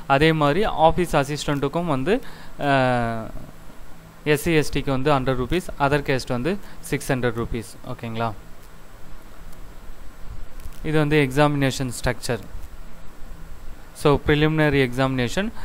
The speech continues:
அதுக்கப்புறம் வந்து உங்களுக்கு மெயின் எக்ஸாமினேஷன் வரும், அதுக்கப்புறம் பர்சனல் இன்டர்வியூ. So, உங்களதுல புது ஐ பி பி எஸ்ல வந்து புதுசா ஒரு சேஞ்சஸ் கொண்டு வந்திருந்தாங்க. அதாவது,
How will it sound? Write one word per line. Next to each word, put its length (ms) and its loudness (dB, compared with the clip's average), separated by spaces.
அதுக்கப்புறம் 460 4
வந்து 180 2
உங்களுக்கு 560 2
மெயின் 300 2
எக்ஸாமினேஷன் 680 0
வரும், 280 0
அதுக்கப்புறம் 520 2
பர்சனல் 400 4
இன்டர்வியூ. 460 0
So, 160 2
உங்களதுல 680 4
புது 320 8
ஐ 220 10
பி 100 6
பி 140 4
எஸ்ல 200 2
வந்து 220 2
புதுசா 380 10
ஒரு 560 4
சேஞ்சஸ் 300 4
கொண்டு 340 4
வந்திருந்தாங்க. 420 2
அதாவது, 420 4